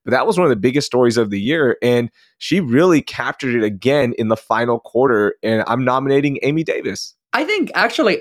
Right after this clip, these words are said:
Speaker 2: Amy Davis is the biggest counterpoint to Mayor Turner, because if it wasn't for her phenomenal work, uh, you're correct. Like, I, I don't know if Mayor Turner would have paid attention in a year where he was feeling like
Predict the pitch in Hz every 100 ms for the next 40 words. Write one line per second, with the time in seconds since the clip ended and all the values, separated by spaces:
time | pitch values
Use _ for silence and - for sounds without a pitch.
0 | 175 214 233 196 156 190 170 156 - 180
1 | 180 156 143 131 165 160 160 - 156 165
2 | 151 - 135 123 160 127 131 117 - 143
3 | 120 - 123 _ _ _ _ _ 147 180
4 | 175 - 175 196 175 143 170 196 196 202
5 | 180 175 180 156 147 147 139 127 170 151
6 | 127 _ _ _ _ 143 - 160 170 -
7 | 254 285 160 185 185 - - 120 170 208
8 | 226 220 202 170 - 151 160 156 - 156
9 | 156 143 143 - 156 147 147 139 139 165
10 | 131 131 139 131 139 135 139 135 135 131
11 | - 147 135 131 131 127